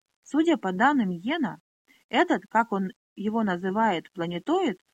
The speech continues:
уже покинул облако Аорта. И что интересно,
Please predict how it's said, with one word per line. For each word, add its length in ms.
уже 260
покинул 540
облако 460
Аорта. 640
И 140
что 340
интересно, 800